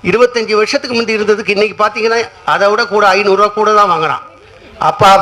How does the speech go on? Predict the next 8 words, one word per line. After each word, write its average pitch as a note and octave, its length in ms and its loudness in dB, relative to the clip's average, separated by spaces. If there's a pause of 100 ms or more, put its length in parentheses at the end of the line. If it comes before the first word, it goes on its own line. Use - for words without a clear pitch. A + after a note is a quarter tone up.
தாத்தா B3 380 4
வாங்கினாரு, A3+ 340 -2
இப்ப A3 220 -4
பையன் G#3+ 360 0
வாங்குறான், G#3 280 2
இல்ல A#3+ 180 0
பேரன் G#3+ 320 2
வாங்குறான். D#3 340 -2